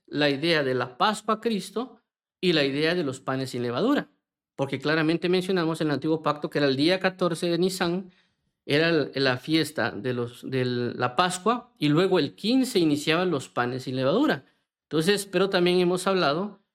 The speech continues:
de que cuando a veces se menciona acerca de la Pascua, a veces cuando se hace mención de la Pascua, encierran el catorce, quince hasta el veintiuno. O sea, como que encierran las dos fiestas. Cuando alguien dice, "Vamos a celebrar la Pascua", a veces se encierra los,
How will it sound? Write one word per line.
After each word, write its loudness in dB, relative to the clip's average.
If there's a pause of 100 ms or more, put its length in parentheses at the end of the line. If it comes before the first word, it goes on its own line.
(200)
de 0
que -2
cuando 4
a 4
veces 0
se -4
menciona 0
acerca -4
de 2
la 0
Pascua, -2 (920)
a 2
veces 0
cuando -2
se -2
hace 0
mención 2
de 2
la 0
Pascua, 0
encierran 0
el -2
catorce, -2
quince -2
hasta -4
el -4
veintiuno. -2
O -20
sea, 0
como 2
que -2
encierran 2
las 2
dos 2
fiestas. -4
Cuando 2
alguien 2
dice, 0
"Vamos -2
a 0
celebrar 0
la 0
Pascua", 0
a 0
veces -2
se -2
encierra -2
los, -10